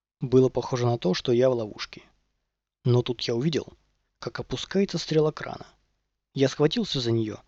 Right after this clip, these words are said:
и был перетянут на расстояние в триста футов.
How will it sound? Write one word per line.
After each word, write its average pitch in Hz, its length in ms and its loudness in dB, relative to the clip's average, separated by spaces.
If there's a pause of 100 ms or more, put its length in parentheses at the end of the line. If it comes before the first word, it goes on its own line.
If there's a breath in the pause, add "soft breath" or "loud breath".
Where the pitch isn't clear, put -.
(260)
и 156 80 0
был 175 200 6
перетянут 170 540 4
на 143 80 0
расстояние 143 460 4
в - 80 -14
триста 151 320 -2
футов. - 480 -14